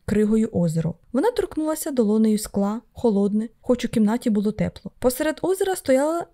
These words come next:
величезна ялинка, уся у червоних та зелених вогниках. Тихо падав сніг. Було так гарно, що, здавалося, вона може відчути цю красу на смак. Коли пізніше Селеста згадувала ці свята, вона пам'ятала їхній смак: насичений, фруктовий,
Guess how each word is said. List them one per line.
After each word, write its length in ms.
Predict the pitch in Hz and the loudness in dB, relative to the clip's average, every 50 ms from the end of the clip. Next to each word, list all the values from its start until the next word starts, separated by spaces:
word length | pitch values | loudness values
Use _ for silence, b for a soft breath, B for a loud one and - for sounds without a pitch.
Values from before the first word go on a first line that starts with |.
| _ | _
величезна 500 | - 226 233 226 220 - 277 294 - 285 | 0 2 2 2 2 0 0 0 2 2
ялинка, 540 | 262 240 214 190 190 214 233 240 - 294 311 - _ _ _ _ - | 2 2 2 2 2 2 0 0 -2 -6 -12 -12 _ _ _ _ -4
уся 360 | 226 214 - - - 294 330 | -4 -4 -2 0 0 0 0
у 100 | 339 320 | 0 -4
червоних 500 | - - 247 214 196 226 262 277 285 - | -4 -4 -2 -2 0 0 0 -2 -2 -4
та 140 | - 254 226 | -4 -4 -2
зелених 400 | 196 202 190 202 202 208 202 - - | -2 0 0 2 2 0 -2 -2 -2
вогниках. 600 | 220 214 208 180 180 175 165 - 175 - - _ _ _ _ | 0 2 2 2 2 0 -2 -6 -10 -12 -14 _ _ _ _
Тихо 280 | - 302 370 - - 277 | -4 -4 -2 -2 -2 -2
падав 320 | - 226 220 202 220 208 | 0 2 2 2 0 -2
сніг. 400 | - - - 175 165 160 - - - - | -2 0 0 2 0 0 -2 -8 -4 0
Було 180 | 214 240 269 | 2 2 2
так 240 | 262 269 415 381 - - | 2 0 -2 -4 -2 -2
гарно, 320 | 226 202 190 175 185 185 - _ _ | -2 -2 -2 -2 -4 -6 -8 _ _
що, 140 | - - 247 | -2 0 2
здавалося, 560 | 233 254 302 349 392 403 381 - - - 330 - | 4 4 2 2 2 -2 -2 -2 -2 -4 -2 -2
вона 320 | 262 277 285 294 330 330 | 0 0 0 0 -2 -2
може 360 | 302 285 311 339 349 339 320 | -2 -2 -2 -4 -6 -6 -6
відчути 480 | 285 277 254 - - - 392 - - 269 | -4 -6 -6 -4 -4 -4 -4 -4 -4 -8
цю 200 | - - - 330 | -8 -8 -10 -8
красу 380 | - - 247 233 - - 240 | -4 -4 -4 -2 -2 0 2
на 120 | 240 233 220 | 2 2 2
смак. 440 | 220 - - 180 180 180 - _ _ _ _ | 0 -2 -4 -6 -6 -8 -10 _ _ _ _
Коли 220 | - 262 302 381 | -2 0 0 0
пізніше 460 | 392 - 302 262 311 359 392 - - 226 | 0 -2 -4 -4 -2 -2 -2 -2 -2 -2
Селеста 480 | - - 220 220 220 233 233 - 214 | -2 0 0 0 0 0 -2 -2 -4
згадувала 500 | 196 185 208 220 208 214 208 196 196 190 | -2 -2 -2 0 0 0 0 2 0 0
ці 160 | 190 - - | -2 -4 -8
свята, 420 | - - 190 190 185 - 240 294 349 b b b b b | -6 -2 -2 -2 -2 -2 -4 -6 -6 b b b b b
вона 180 | b 247 302 359 | b -2 -2 -2
пам'ятала 540 | 359 349 311 294 285 285 - 277 285 294 285 | -2 -2 0 0 0 0 0 0 0 2 2
їхній 340 | 247 214 220 208 - 214 208 | 2 2 0 0 0 0 0
смак: 420 | - - - 175 175 170 - - _ - | 0 0 -2 0 -2 -2 -6 -8 _ -2
насичений, 640 | 190 180 - - 240 285 285 - 294 285 285 302 | -2 0 0 0 -2 -2 -2 -4 -4 -4 -4 -6
фруктовий, 600 | 285 - - 196 - - - 226 254 269 277 269 | -8 -8 -8 -8 -6 -2 0 0 0 0 -2 -8